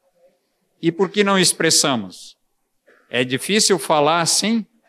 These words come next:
mas nós ficamos consolados, confortados, quando os irmãos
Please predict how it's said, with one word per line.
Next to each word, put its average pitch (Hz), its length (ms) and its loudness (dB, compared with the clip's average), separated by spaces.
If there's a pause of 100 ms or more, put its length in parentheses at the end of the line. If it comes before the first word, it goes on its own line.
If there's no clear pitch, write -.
(960)
mas 131 380 -2
nós 175 600 2
ficamos 175 760 -2
consolados, 170 1160 2
confortados, 196 1300 0 (260)
quando 247 340 4
os 208 140 2
irmãos 180 720 2